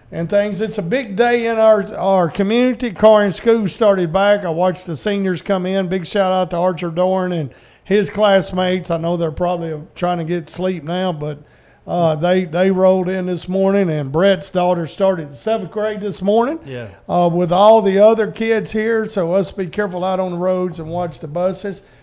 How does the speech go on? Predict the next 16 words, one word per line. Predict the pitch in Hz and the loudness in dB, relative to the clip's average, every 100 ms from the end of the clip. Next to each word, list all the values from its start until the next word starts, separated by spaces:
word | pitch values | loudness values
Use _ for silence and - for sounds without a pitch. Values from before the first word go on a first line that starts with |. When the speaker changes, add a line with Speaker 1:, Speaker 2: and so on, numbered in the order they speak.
| _ | _
Speaker 1:
Wesley, | 175 220 233 247 233 | 2 4 6 4 0
we | 208 226 | 2 4
got | 226 175 | 4 4
one | 220 226 | 2 2
minute | 226 233 180 | 2 0 2
left. | 214 220 190 | 2 2 2
We're | 214 | 2
gonna | 214 190 | 4 4
ask | 202 208 - | 4 2 -2
you | 208 | -2
to | 190 | -4
close | 151 202 208 180 | -2 0 2 0
us | 170 - | -2 0
out | 196 180 | 2 0
in | 156 | -4
prayer. | 175 180 131 120 | -2 -2 -2 -8